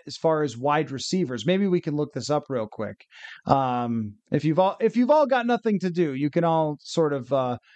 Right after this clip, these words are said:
talk amongst yourselves while I look this up. But I'm curious about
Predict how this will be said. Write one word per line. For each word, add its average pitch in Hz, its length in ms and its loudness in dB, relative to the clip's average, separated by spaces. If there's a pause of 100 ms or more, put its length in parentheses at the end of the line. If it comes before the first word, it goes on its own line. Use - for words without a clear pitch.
(140)
talk 220 260 4
amongst 196 380 0
yourselves 135 600 0
while 139 200 2
I 135 100 -2
look 139 260 -2
this 127 220 -6
up. 127 200 -2 (480)
But 165 120 4
I'm 165 120 2
curious - 560 0
about 147 340 0